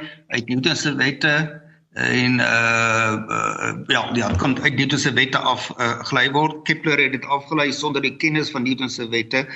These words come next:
uit die waarnemings van die sonnestelsel, eh, die beweging van die planete, eh, om die son. Eh, nou is die vraag, dit, hoe kry hulle dit nou reg om, om daardie periode te meet en die grootte van die baan te meet?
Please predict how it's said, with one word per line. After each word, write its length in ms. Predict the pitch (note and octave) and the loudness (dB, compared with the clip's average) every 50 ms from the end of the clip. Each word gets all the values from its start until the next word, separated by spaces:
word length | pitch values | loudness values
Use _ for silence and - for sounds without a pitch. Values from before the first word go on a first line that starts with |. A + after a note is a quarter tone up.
| - - - _ | -16 -18 -14 _
uit 120 | - B2+ B2 | -4 -2 0
die 100 | B2 A#2 | 0 0
waarnemings 580 | A#2 A2 A2 A#2+ C3 B2+ C3 C3 B2+ B2+ A#2+ | 2 2 2 2 2 2 2 2 2 0 0
van 140 | - - A#2 | -2 -2 -2
die 80 | A2 A2 | -2 -2
sonnestelsel, 800 | - - F#3 D#3+ C#3+ C#3 - - - A2+ G#2+ F#2+ F#2 - - - _ _ - - - - - - _ - | 0 0 0 2 2 0 0 -2 -2 -2 -2 -4 -6 -10 -14 -16 _ _ -20 -20 -20 -20 -20 -20 _ -6
eh, 140 | - A#2 A#2 | -4 -2 -2
die 140 | A#2+ A#2 | -2 -2
beweging 420 | A2 A#2+ A2+ A#2+ B2+ B2+ - C#3+ B2 | -2 0 2 2 2 2 2 0 0
van 100 | - B2+ | 0 0
die 120 | B2+ B2+ | -2 -2
planete, 640 | - - A#2+ A#2+ A#2+ B2 B2 A#2+ - - B2 A#2+ A#2 A#2+ - - - - - | 0 0 2 2 2 2 2 0 0 0 0 0 0 -2 -8 -8 -6 -2 0
eh, 240 | A#2 A2+ A2+ A2+ A#2 A2 | 0 2 0 0 -2 -2
om 160 | C#3+ B2 B2+ | 0 0 2
die 100 | B2 A#2 | 2 0
son. 440 | A#2 - - D#3 - - - - - - - - - - - - | 0 0 0 0 -2 -4 -10 -14 -18 -20 -20 -14 -10 -10 -4 -2
Eh, 100 | A#2+ A#2+ | 0 2
nou 120 | A#2+ C3+ | 2 2
is 100 | C3+ B2+ | 2 2
die 100 | D3+ C#3+ | 2 2
vraag, 460 | - - E3 D#3 D#3+ E3+ D#3 - - - - - _ _ - | 2 2 2 4 4 2 0 -2 -4 -8 -12 -16 _ _ -8
dit, 100 | B2+ B2 | -4 0
hoe 140 | B2+ D3 D#3 | 0 0 2
kry 220 | D3 D3+ D#3+ D3+ | 2 2 4 4
hulle 140 | D3 C#3+ C#3+ C#3 | 4 4 2 0
dit 80 | C#3 | 0
nou 140 | B2+ B2+ A#2+ A2+ | 0 0 2 4
reg 220 | B2+ D3+ D#3+ - - - - | 4 4 2 2 -2 -6 -6
om, 220 | C#3 D3 D#3 D#3+ E3+ F3+ F3 - - - - - | -2 0 0 2 2 0 -2 -6 -14 -16 -16 -10
om 140 | - C#3+ C3 | -4 -2 0
daardie 220 | A#2+ A#2 A#2 A#2 - | 0 0 0 -2 -2
periode 460 | - A#2+ A2+ A2+ B2+ D#3+ F3 F#3 F#3 F#3+ F3+ | -4 -4 -2 0 2 2 2 2 0 0 0
te 60 | D#3+ | 0
meet 440 | D3+ D#3 F3+ G3+ G#3 G#3 - - - - _ _ - | 0 2 2 2 0 0 -4 -14 -16 -18 _ _ -10
en 120 | - C#3+ C3 | -8 -6 -6
die 80 | B2 | -4
grootte 280 | - - E3+ D3+ - D3+ | -2 -2 -2 0 -2 -2
van 160 | G#2+ B2+ C3 | -2 0 0
die 80 | B2+ A#2+ A2+ | 0 2 2
baan 280 | A#2+ B2+ D3 D#3+ C#3 G#2+ | 2 2 2 2 0 0
te 80 | C3+ A#2 | -2 -2
meet? 320 | A2 G#2 G#2 - - - | -2 -2 -4 -6 -12 -20